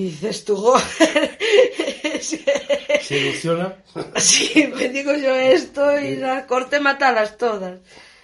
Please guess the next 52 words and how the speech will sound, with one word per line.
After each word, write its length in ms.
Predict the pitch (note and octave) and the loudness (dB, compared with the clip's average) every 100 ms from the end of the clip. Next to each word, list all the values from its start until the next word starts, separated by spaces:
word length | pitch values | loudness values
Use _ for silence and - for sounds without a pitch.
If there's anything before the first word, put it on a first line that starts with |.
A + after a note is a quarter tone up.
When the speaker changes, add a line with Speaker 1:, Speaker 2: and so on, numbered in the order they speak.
| _ - | _ -2
Speaker 1:
Tienen 320 | D#4 E4+ E4 | 0 2 0
después 380 | D#4+ - E4 D4+ | -2 -4 -4 -4
esa 260 | C#4 B3+ | -2 -2
pequeña 440 | B3 B3 C#4 C#4 C#4 | 0 0 0 0 -2
esperanza 760 | C#4 A#3+ A#3+ B3 B3 C4 C4 | -2 -2 2 2 0 -4 -4
con 180 | G#3+ G#3 | -4 -4
esa 160 | G#3+ A#3 | -4 -8
expedición 720 | A3+ - G3 F#3 - A3+ G#3 | -10 -10 -10 -10 -6 -4 -4
que 80 | F#3 | -6
van 160 | F3 E3 | -6 -8
a 40 | |
hacer, 600 | F#3 D4 C#4 B3+ B3 A#3+ - | 0 2 4 2 0 -4 -8
que 340 | G#3 G#3 G#3 | -6 -4 -4
es 160 | G3+ - | -6 -8
cuando 920 | G#3 G3 G3+ F#3+ F#3 F#3 F3+ F3+ F3 | -6 -4 -4 -4 -2 0 0 -2 -4
van 180 | F#3+ F#3 | -4 -4
a 80 | F3 | -6
la 240 | E3 F3 | -8 -10
cola. 680 | - C4+ C4 A#3 A3+ A3+ A3 - - | 0 2 2 0 0 -2 -8 -18 -18
Speaker 2:
Sí, 160 | - F#3 | -6 -4
habían 280 | G3+ A3+ F#3 | -2 -4 -4
hecho 200 | E3+ E3+ | -4 -6
alguna 400 | E3 E3+ E3 D3+ | -4 -2 0 -2
expedición. 680 | D3+ D3+ C#3+ C3+ E3 D#3+ | -6 -10 -12 -10 -8 -6
Speaker 1:
Hicieron 500 | C4+ B3 D4+ C4+ C4+ | -6 0 2 4 4
varias, 480 | B3+ A3+ G#3 G3+ G#3 | 4 4 0 -4 -6
sí. 180 | D3 A3 | -8 -6
Speaker 2:
Sí, 280 | G#3 F3 D#3+ | -6 -6 -6
pero 220 | D#3 D3+ | -6 -4
vi-, 180 | D#3 D#3 | -6 -8
pero 140 | C#3+ A#2+ | -10 -8
se 120 | C3+ | -8
dieron 180 | C3+ G3 | -6 0
cuenta 260 | G#3 A#3 | 0 0
de 60 | A3 | 0
que 60 | G#3 | -2
Speaker 1:
Volvieron, 300 | G#3+ G#3+ F#3+ | -2 -2 -2
dijeron, 500 | F3+ F#3+ F#3 F3+ F3 | -4 -4 -4 -2 -4
Speaker 2:
en, 100 | D#3 | -4
en 120 | C3+ | -2
Speaker 1:
"Buah". 120 | C#3 | -2
Speaker 2:
un 100 | C3+ | -2
día, 180 | C#3+ D3 | -2 -2
y 220 | B2+ C3 | -2 -6
qué 180 | C3 C#3+ | -8 -10
poquito 640 | - C#3+ - C#3 - A#2 | -8 -12 -10 -14 -12 -8
han 280 | B2+ C#3+ C#3+ | -8 -8 -8
Speaker 1:
Y 240 | B3 A#3+ A3 | -4 -2 0
reventados. 880 | G#3+ G#3+ A#3 A3+ F#3+ F#3 G#3 G3 C3+ | -2 -2 -2 -2 0 0 -2 -4 -4
Speaker 2:
Y 40 | |
reventados, 540 | A#2 A2+ G2+ G2 F#2+ | -8 -10 -12 -16 -18
sí. 100 | - | -16